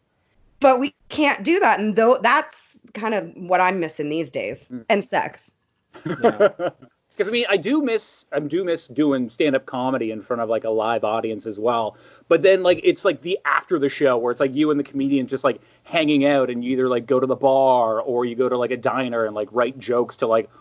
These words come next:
Speaker 2: one in the morning. That's what I miss probably the most right now.
Speaker 1: Yeah.
Speaker 3: You know, I'm, I'm worried about stand-up because I was thinking about this last night when I was awake with night terrors and, um, <laughs>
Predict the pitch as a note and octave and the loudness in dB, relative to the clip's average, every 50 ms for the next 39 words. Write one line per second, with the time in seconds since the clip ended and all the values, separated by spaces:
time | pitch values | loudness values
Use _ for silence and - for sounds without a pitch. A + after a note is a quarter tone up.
0 | _ _ A#2 A2+ A#2+ C3 C3+ C3 C3+ C3 C3 B2 A#2 B2+ B2+ C3 B2+ A2+ G#2+ G#2 | _ _ -8 0 2 4 4 4 2 0 -2 -2 -2 0 2 2 0 0 -2 -6
1 | G#2 G#2+ A#2 C#3+ C#3+ - - D#3+ C#3 B2+ A#2 A2 A#2 A#2 A2 - - - _ _ | -4 -2 -2 -2 -2 -2 -2 0 0 0 0 -2 -2 -4 -6 -6 -8 -16 _ _
2 | _ _ _ _ _ - - C3+ B2 A#2+ A#2+ A#2+ A#2+ G#2+ G#2 G#2 G#2+ A2 G#2+ G2 | _ _ _ _ _ -2 0 0 0 0 -2 -6 -6 -6 -6 -6 -4 -4 -4 -4
3 | - - A#2 G#2+ F#2+ F2+ G2+ G2 G2+ G2 F2 D#2 - - _ _ - _ _ _ | -4 -4 -4 -4 -4 -4 -8 -10 -10 -8 -10 -12 -16 -18 _ _ -20 _ _ _
4 | _ _ _ - - F#3 F#3+ E3+ F#3 G3 G3 G3+ A3+ B3+ - - - - D3 E3+ | _ _ _ -12 -4 -2 0 0 2 2 2 2 0 -2 -10 -18 -14 -8 -4 -2
5 | G#3 A3 F#3 F#3+ G#3 A#3+ C#4 C4 G#3+ F3+ D#3+ - - - - E3+ F3 F3+ F3 D3+ | 0 2 4 4 4 4 4 4 4 4 2 2 0 -2 -2 0 0 2 2 2
6 | D3 D3+ D3+ C3 - E3 D3 D3+ D3+ D#3+ E3+ E3 - G3 G#3 - A#3 F3+ D#3 D3 | 2 0 -4 -6 -4 -2 2 2 2 2 2 0 -4 -4 -2 -2 0 0 2 0
7 | B2+ C#3+ D#3 D3+ - D#3 D3+ D3 D3+ - - D#3 D#3 F3+ F#3+ - D3 C#3+ C3+ C3+ | 0 -2 -6 0 2 2 2 2 0 -2 -4 -2 -2 -2 -2 -2 -2 -2 -2 -2
8 | C3+ B2+ C#3 C3 C#3 D3 D#3 D#3 D#3+ - C#3 B2 B2+ C#3 C#3 C#3+ D#3 - - - | 0 0 0 2 2 2 0 0 -2 -4 -4 -4 -2 0 0 0 0 -2 -6 -4
9 | - B2 A#2 A2 A2 A2 B2+ C3+ - - _ _ - - - - - - - D3+ | -2 -2 0 0 0 -2 -2 -4 -6 -12 _ _ -20 -20 -20 -20 -20 -10 -2 2
10 | D3 D3 C#3+ C#3 C#3 C3 C#3 C3+ C3+ C3 C3 D3+ E3 G3 | 4 4 4 4 4 4 6 6 6 4 2 0 -2 -2